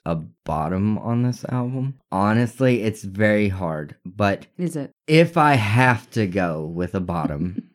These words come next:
Speaker 1: <laughs> I will just go ahead and throw Broken Compass out there.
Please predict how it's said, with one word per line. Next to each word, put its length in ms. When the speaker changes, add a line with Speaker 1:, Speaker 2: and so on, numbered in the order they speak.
Speaker 1:
<laughs> 200
I 120
will 140
just 220
go 180
ahead 220
and 280
throw 320
Broken 640
Compass 420
out 240
there. 240